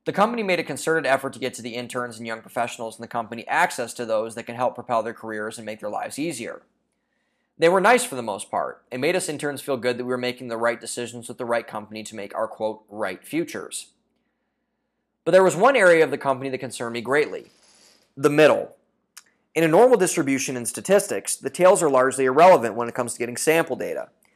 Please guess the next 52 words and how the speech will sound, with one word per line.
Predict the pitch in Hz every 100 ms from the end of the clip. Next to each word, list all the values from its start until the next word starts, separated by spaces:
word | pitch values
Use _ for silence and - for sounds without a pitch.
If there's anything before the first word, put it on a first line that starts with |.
| _ _ _ -
It's | 147 -
the |
big | 147 214
pile | 226 208 185
of | 139
data | 135 127
points | 143 135 127
in | 131
the |
middle | 151 180 123
that | 120
are |
usually | 123 120 117
the | 113
most | 110 110 -
telling. | 175 123 - - _ _ _ _ _ -
And | 139
the |
big | 139 185
pile | 202 180 156
of | 117
data | 170 175
points | - 139 127
in | 135
the |
middle | 131 131
of | 127
the | 117
compa-, | 190 202 151 113
of | 127
this | 156 220
company | - 123 127 120
told | 127 120
me |
one | 113 117 113
thing. | 190 147 107 _ _ _ _ _ _ _
It | 127
was | 131 107
bloated. | 139 156 127 76 - _ _ _ _ _ _ _ _ _ -
The | 143
big | 214 226
tip-off | 202 170 151 147
was | 143
something | 147 143
that | 127
didn't | 151 139
hit | 143
until | 131 139 131
about | 123 -
seven | 131 123
months | 120 120
later, | 160 190 127 71